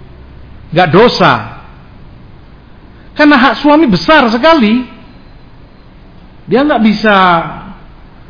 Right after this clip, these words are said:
ditunda, dan itu salah satu tujuan utama nikah. Syahwat agar terjaga dari yang haram. Dan bukan perkara yang kemudian nanti saja,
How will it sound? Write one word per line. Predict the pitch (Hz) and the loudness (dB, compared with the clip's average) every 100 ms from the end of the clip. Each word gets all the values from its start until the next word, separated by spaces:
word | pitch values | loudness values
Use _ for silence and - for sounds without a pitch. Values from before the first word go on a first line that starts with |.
| - | -18
ditunda, | - 165 170 294 277 151 147 143 | -6 -6 0 2 4 4 2 2
dan | 190 190 | 0 -2
itu | 196 254 | -2 -2
salah | 254 247 240 | 0 2 2
satu | 233 226 240 220 | 2 0 -2 0
tujuan | 220 156 202 196 | 0 2 2 2
utama | 208 202 190 190 | 0 0 0 2
nikah. | 294 - 175 127 - - - - - - - - - - - - - - - - - - - - - - - - - - - - - - - | 0 0 0 0 -4 -14 -20 -20 -20 -20 -20 -20 -20 -20 -20 -20 -20 -20 -20 -20 -20 -20 -20 -20 -20 -20 -20 -20 -20 -20 -20 -20 -20 -20 -8
Syahwat | 262 160 156 147 - - - - - - | -4 0 2 0 -2 -14 -20 -20 -20 -14
agar | - 175 185 | -8 -2 -2
terjaga | 175 175 143 175 156 160 151 | -2 -2 0 0 2 2 0
dari | 143 143 143 143 | -2 -4 -2 -2
yang | 143 | -4
haram. | 131 165 170 202 185 143 127 - - - - - - - - - - - - - - - | -4 -4 -2 0 -2 -4 -10 -18 -20 -20 -20 -20 -20 -20 -20 -20 -20 -20 -20 -20 -20 -12
Dan | 247 254 | -2 -2
bukan | 233 254 | 0 0
perkara | 240 240 240 240 254 | 0 0 0 2 2
yang | 254 | 0
kemudian | 240 240 226 240 233 | 2 2 2 0 -2
nanti | 202 190 185 180 | 0 0 -2 -6
saja, | 196 190 165 180 - - | -2 -2 0 -2 -2 -14